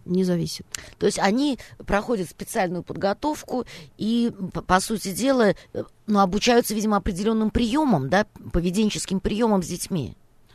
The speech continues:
Speaker 1: Обучаются приемам, обучаются способу реакции, обучаются сначала в симулированной ситуации на то, что человек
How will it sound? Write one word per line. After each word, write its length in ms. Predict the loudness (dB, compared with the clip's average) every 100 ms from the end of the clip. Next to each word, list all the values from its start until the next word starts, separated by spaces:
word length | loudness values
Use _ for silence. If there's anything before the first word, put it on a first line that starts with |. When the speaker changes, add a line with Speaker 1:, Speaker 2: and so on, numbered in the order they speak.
| -20 _ _ _
Speaker 1:
Обучаются 600 | 0 2 4 4 2 -2
приемам, 680 | 0 0 2 2 4 2
обучаются 680 | 2 0 0 2 2 2 0
способу 560 | 0 0 0 0 0 2
реакции, 600 | 4 4 2 0 -4 0
обучаются 760 | 0 0 -2 0 2 0 -2 -2
сначала 460 | -2 -2 0 0
в 40 | 0
симулированной 680 | 0 2 2 2 2 2
ситуации 720 | 2 0 0 2 2 0 0 2
на 160 | 2
то, 120 | 2
что 320 | -2 0 0 0
человек 640 | -2 -2 0 2 0 -4